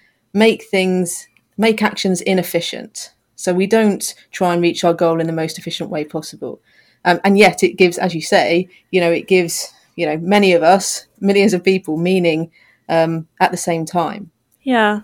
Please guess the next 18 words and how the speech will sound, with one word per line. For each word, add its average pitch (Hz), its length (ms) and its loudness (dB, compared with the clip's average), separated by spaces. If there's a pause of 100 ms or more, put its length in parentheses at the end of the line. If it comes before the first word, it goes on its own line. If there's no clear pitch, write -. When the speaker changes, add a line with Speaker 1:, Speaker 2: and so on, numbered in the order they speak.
(100)
Speaker 2:
So - 180 -2
is 254 160 2
it 339 100 -4
the 339 80 0
sign 254 360 4
that 226 120 -2
life 226 280 4
has 226 140 -10
actually 208 360 -2
just 202 300 -6
gone, 202 380 0 (340)
it 214 100 -8
has 240 140 -4
become 220 500 0 (200)
too 294 180 2
easy 220 360 2
for - 280 -2
us? - 340 -6